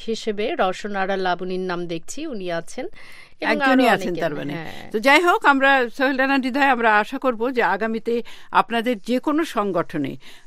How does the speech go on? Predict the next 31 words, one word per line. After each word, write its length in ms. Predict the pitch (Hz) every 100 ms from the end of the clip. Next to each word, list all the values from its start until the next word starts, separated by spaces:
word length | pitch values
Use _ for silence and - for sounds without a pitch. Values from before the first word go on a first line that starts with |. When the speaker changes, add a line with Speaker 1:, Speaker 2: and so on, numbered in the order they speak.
| -
Speaker 2:
আহ, 120 | 165
ভয়েস 300 | 185 208 -
অফ 100 | 226
আমেরিকা 420 | 214 214 202 214
ফ্যান 320 | - 202 196
ক্লাবের 320 | 202 262 294 262
নামে 260 | 196 185
যদি 220 | 175 165
আপনারা 300 | 160 - 160
কোনো 200 | 151 165
সংগঠন 460 | 151 185 160 180 190
করেন, 300 | - 190 269 - - -
সেখানে 360 | - - 208
মহিলাদের 520 | 190 190 202 185 180 165
অন্তর্ভুক্তির 680 | 165 170 156 151 - 180
সংখ্যাটা 680 | 165 - 196 208 240 - 143 - - -
আমরা 440 | - 185 165 147 - -
আরও 200 | 190 170
বেশি 240 | 170 -
দেখতে 300 | 156 143 -
পাব। 280 | 131 - - - - - -
আজকে 560 | - 190 208 - 339 294
একটি 200 | - 269
চিঠি 300 | 285 240 262
এসেছে 380 | 262 254 320 392
ফয়সাল 460 | - 240 240 294
আহমেদ 240 | 277 240 226
শিপন, 460 | - 190 185 269
ঘোড়াদাড়ি, 500 | 349 220 214 208 202
গোপালগঞ্জ 560 | 202 196 208 220 208 156
থেকে। 300 | - 143